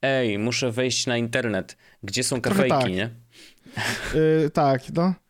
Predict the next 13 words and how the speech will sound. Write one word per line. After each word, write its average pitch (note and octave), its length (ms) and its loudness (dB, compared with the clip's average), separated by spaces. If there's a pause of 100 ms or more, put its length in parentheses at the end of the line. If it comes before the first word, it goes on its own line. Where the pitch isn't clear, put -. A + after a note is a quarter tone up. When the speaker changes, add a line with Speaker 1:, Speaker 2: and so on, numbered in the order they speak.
(160)
Speaker 2:
E, D3+ 200 2
ej, D#3+ 140 4
a D#3 100 4
byłeś E3 360 2
już D#3 100 2
dzisiaj E3 360 0
na D3+ 120 2
demotywatorach? D3 920 2
Ja C#3 140 2
byłem D3 280 2
rano D#3 280 2
przed - 260 -4
szkołą. C3 440 -2